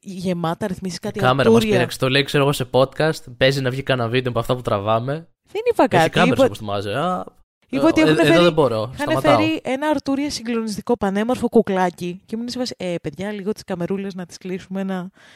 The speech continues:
Speaker 1: να πω δυο κουβέντα με το
Speaker 2: Αρτούρια
Speaker 1: πλήκτρο".
Speaker 2: ambassador είμαι εγώ, καταρχάς, σε αυτή την παρέα. Το ξέρουν όλοι.
Speaker 1: Εντάξει, είπα να σε
Speaker 2: Για τους
Speaker 1: αντιγράψω
Speaker 2: φίλους που
Speaker 1: λίγο.
Speaker 2: ακούνε.
Speaker 1: Θα το καβάτζωνα για μένα, δεν θα στο έφερνα.
Speaker 2: Οπότε, με βάση αυτή τη, αυτή την εισαγωγή, την ωραία, της, ε,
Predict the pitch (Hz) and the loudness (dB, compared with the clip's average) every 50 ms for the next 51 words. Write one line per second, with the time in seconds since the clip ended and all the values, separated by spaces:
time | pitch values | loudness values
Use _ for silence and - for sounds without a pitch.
0 | _ _ _ - 190 190 - - 190 185 175 196 - - 190 190 185 175 196 190 | _ _ _ -8 -8 -4 2 2 2 4 4 2 2 2 2 0 2 0 0 -2
1 | 196 190 - 190 190 196 196 190 190 135 127 120 - 226 240 127 127 120 120 - | -2 -2 0 0 0 0 0 0 0 0 -2 0 2 2 2 2 2 0 0 0
2 | 120 120 120 - 117 113 110 107 107 110 104 104 101 95 - 90 98 98 - - | -2 -2 -4 -4 -6 -4 -4 -2 -2 0 0 -2 -2 -4 -4 -6 -6 -8 -8 -8
3 | 104 98 98 - - - - - - 110 - 110 107 98 - 104 101 104 104 113 | -8 -8 -8 -10 -14 -18 -20 -18 -16 -14 -12 -12 -8 -4 -2 -2 0 0 0 -2
4 | 117 - 120 - - 131 117 107 110 110 110 104 101 104 120 131 - - _ _ | -2 -4 -6 -6 -2 -2 -2 -2 -2 -4 -4 -4 -4 -4 -6 -8 -8 -14 _ _
5 | _ _ _ _ - 262 - 302 277 247 - - 254 - 277 277 269 262 - - | _ _ _ _ -16 -8 -6 -6 -6 -6 -6 -8 -6 -6 -4 -6 -6 -6 -6 -4
6 | 226 254 254 277 285 277 254 226 - - 196 208 170 160 98 101 101 107 120 139 | -4 -2 -2 0 0 0 0 0 -2 -2 -2 -2 -2 -4 -4 -6 -6 -6 -6 -8
7 | - - _ _ _ _ _ - - - - 190 196 208 226 220 247 247 240 226 | -10 -12 _ _ _ _ _ -12 -10 -8 -4 -4 -2 -2 -2 -2 -2 -2 -2 -2
8 | 220 214 226 233 208 160 135 151 165 185 185 - 151 143 120 139 - 151 151 - | -2 -2 -4 -6 -6 -4 -4 -4 -4 -6 -6 -6 -6 -6 -6 -8 -10 -12 -12 -14
9 | _ _ _ _ _ _ _ _ _ _ _ _ _ _ - - 123 - 180 180 | _ _ _ _ _ _ _ _ _ _ _ _ _ _ -10 -8 0 2 2 2
10 | 180 180 165 156 151 151 175 190 180 - 170 - - 165 147 - 139 - 131 123 | 2 2 2 2 4 4 4 4 4 2 -2 -4 -4 -8 -4 -4 -2 0 0 -2
11 | - - 143 151 143 143 139 - - - - - 131 120 117 117 113 117 131 127 | -2 -4 -4 -4 -2 -2 -2 -4 -6 -6 -2 0 0 2 2 2 2 2 0 -2
12 | 131 120 113 113 113 120 123 120 117 110 104 101 107 - - _ _ _ _ _ | -2 -2 -2 0 2 2 4 4 2 2 0 -2 -4 -8 -12 _ _ _ _ _
13 | _ _ _ _ _ _ - 123 117 - - - 117 113 113 110 107 107 107 104 | _ _ _ _ _ _ -6 -6 -4 -4 -4 -2 -2 -2 0 -2 -2 -2 -4 -6
14 | 104 104 - | -6 -8 -10